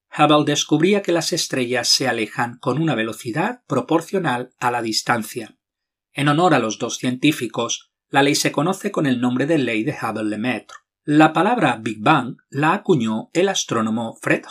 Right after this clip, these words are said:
Hoyle, de forma despectiva, ya que no creía en el universo en expansión. Hoyle defendía la teoría del universo estacionario. Pero la teoría del Big Bang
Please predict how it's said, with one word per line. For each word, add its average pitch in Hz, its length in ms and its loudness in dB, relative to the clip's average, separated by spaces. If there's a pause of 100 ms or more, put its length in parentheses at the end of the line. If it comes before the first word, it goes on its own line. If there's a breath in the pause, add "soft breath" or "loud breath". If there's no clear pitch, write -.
Hoyle, 165 300 2 (380)
de 156 160 4
forma 120 440 2
despectiva, 147 1000 -2
ya 143 180 -2
que 165 120 -2
no 214 120 0
creía 156 360 4
en 143 80 -2
el 143 100 -4
universo 131 480 -2
en 120 60 -6
expansión. 110 680 -6 (500)
Hoyle 156 380 2
defendía 165 600 2
la 151 140 0
teoría 110 360 0
del 117 140 -2
universo 113 680 -2
estacionario. 107 920 -6 (400)
Pero 143 260 4
la 151 160 4
teoría 147 380 0
del 107 160 -2
Big 107 240 -6
Bang 151 320 0